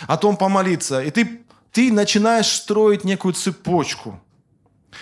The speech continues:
После этого, если твой самый лучший план будет уже создан,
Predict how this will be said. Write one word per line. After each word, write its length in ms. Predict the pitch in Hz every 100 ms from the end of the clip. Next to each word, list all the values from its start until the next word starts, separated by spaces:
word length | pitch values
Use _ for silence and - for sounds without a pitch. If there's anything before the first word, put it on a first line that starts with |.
| - - - _ _ _ _
После 380 | 202 285 - 262
этого, 360 | 262 247 196
если 360 | 165 196 269 226
твой 280 | 220 233 233
самый 440 | - 254 247 233
лучший 340 | 226 233 - 220
план 540 | 190 190 156 120 104
будет 480 | 113 135 202 185 165
уже 240 | 160 156
создан, 680 | 170 - 202 202 127 127 104